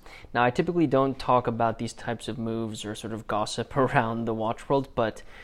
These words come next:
Jack Forster is someone who is so significant in the watch world that I think it deserves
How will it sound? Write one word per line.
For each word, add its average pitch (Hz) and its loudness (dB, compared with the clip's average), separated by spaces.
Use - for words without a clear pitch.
Jack 170 8
Forster 147 6
is 127 2
someone 127 2
who 120 -2
is 113 -6
so 139 2
significant 131 -2
in 117 -2
the 117 -2
watch 110 -2
world 110 0
that 107 -2
I 110 -6
think 143 -2
it - -4
deserves 113 -6